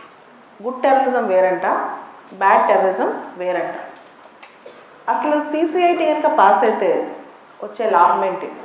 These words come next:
మొదటిది, మేజర్గా టెర్రరిజం అనేది క్రాస్ బార్డర్, స్టేట్ స్పాన్సర్డ్. చాలా టెర్రరిస్ట్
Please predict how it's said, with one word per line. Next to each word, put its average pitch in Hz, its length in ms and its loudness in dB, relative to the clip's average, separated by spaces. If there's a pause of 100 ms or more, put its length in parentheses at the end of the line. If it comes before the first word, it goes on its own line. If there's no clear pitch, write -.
(720)
మొదటిది, 262 400 2 (880)
మేజర్గా 269 500 0 (200)
టెర్రరిజం 233 500 0
అనేది 190 320 -6 (680)
క్రాస్ 214 420 2
బార్డర్, 175 340 0 (880)
స్టేట్ 233 420 0
స్పాన్సర్డ్. 175 560 -8 (1160)
చాలా 262 260 4 (100)
టెర్రరిస్ట్ 240 360 0